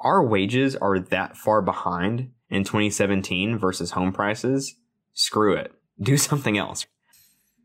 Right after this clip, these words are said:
All right, so the doom and gloom in the episode is done. All right, I promise. <laughs> Again, this is supposed to be a casual podcast, so I'm done. I'm off my soapbox, all right?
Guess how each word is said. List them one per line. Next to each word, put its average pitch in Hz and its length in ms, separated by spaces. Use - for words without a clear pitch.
All 117 140
right, 90 260
so 104 140
the 98 100
doom 120 320
and 135 160
gloom 104 320
in 90 80
the 80 100
episode 87 460
is 87 100
done. - 280
All 92 60
right, 92 340
I - 60
promise. - 560
<laughs> 139 520
Again, 101 300
this 92 160
is 92 80
supposed 92 220
to - 40
be - 100
a - 40
casual 87 380
podcast, - 540
so - 260
I'm 87 140
done. 87 400
I'm 113 160
off 110 140
my 98 80
soapbox, - 420
all 87 80
right? 92 160